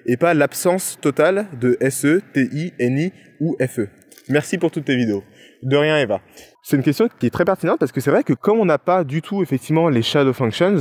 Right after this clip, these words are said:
les fonctions, euh, inverses et non pas opposées, c'est vrai qu'on pourrait se demander, mais comment ça se fait qu'on va plus avoir un problème avec les fonctions qu'on a,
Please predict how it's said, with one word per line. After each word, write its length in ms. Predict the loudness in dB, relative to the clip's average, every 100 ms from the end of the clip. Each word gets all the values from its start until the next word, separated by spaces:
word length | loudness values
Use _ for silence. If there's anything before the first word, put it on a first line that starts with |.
| 0
les 200 | 0 0
fonctions, 500 | -2 -4 0 2 4
euh, 180 | 4 2
inverses 480 | 2 0 -2 -8 -16 -20 -20 -20 -20 _
et 100 | 0
non 120 | 2 2
pas 160 | 0
opposées, 460 | 0 -2 0 0 -2 -6 _ -14
c'est 140 | -2 0
vrai 180 | 2 2
qu'on 240 | 0 0
pourrait 160 | -2 0
se 100 | 2
demander, 320 | 2 2 2
mais 80 | 0
comment 140 | -2
ça 140 | -2
se 60 | 0
fait 120 | 0
qu'on 500 | 0 0 0 -4 -6
va 140 | -2 -2
plus 220 | -2 0
avoir 300 | 2 2 0 -8 _ _
un 100 | -8
problème 320 | -2 2 2 2
avec 160 | 0
les 80 | -2
fonctions 360 | -4 -4 -2 -2
qu'on 220 | 0 2
a, 200 | 0